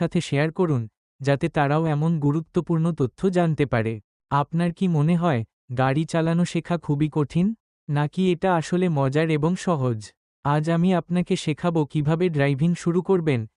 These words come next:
একদম সঠিক পদ্ধতিতে। প্রথম স্টিয়ারিং ধরা থেকে নিরাপদ ড্রাইভিং পর্যন্ত সব কিছুই থাকবে এই ক্লাসে। তবে চলুন শুরু করি। তাহলে আজ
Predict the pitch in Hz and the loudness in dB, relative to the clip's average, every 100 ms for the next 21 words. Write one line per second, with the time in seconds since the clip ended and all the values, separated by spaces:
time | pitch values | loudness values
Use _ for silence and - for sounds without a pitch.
0 | _ 131 135 131 151 156 139 127 180 - | _ -4 -2 0 -2 0 -2 -2 -4 0
1 | 180 151 147 131 113 120 107 _ _ _ | -2 0 -2 -2 -2 -2 -4 _ _ _
2 | _ _ _ - 156 143 190 185 - 170 | _ _ _ -2 0 2 0 0 -2 0
3 | 170 175 190 151 147 165 190 - 151 139 | 2 2 2 2 2 2 0 0 0 2
4 | 143 156 180 170 147 147 147 175 175 175 | 0 0 0 -2 0 0 2 0 2 0
5 | 170 185 165 131 - 143 - 151 - 170 | 2 0 2 0 0 -2 -2 -8 -2 -2
6 | - 147 143 175 170 170 160 131 - 117 | -2 -4 -2 -2 -2 -2 -2 -2 -4 -6
7 | - _ _ _ _ _ _ 160 151 180 | -10 _ _ _ _ _ _ 0 2 0
8 | 175 165 175 214 - 202 185 156 123 113 | 2 0 2 -2 -2 0 2 2 0 -2
9 | 117 _ _ _ 156 151 180 175 120 - | -8 _ _ _ 0 2 2 2 0 -4
10 | _ - 147 | _ -2 0